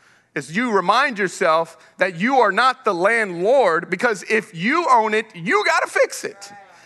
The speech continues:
And guess what? If you gotta fix it, guess what? All the stress that comes along with it. But guess what? If you don't own it,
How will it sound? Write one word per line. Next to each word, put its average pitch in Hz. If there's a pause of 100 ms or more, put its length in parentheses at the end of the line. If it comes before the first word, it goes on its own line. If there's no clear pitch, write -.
(120)
And 175
guess 254
what? 277
If 185
you 285
gotta 240
fix 277
it, 208
guess 240
what? 233
All 226
the 196
stress 220
that 165
comes 175
along 170
with 123
it. 110 (300)
But 202
guess 233
what? 233
If 156
you 226
don't 320
own 233
it, -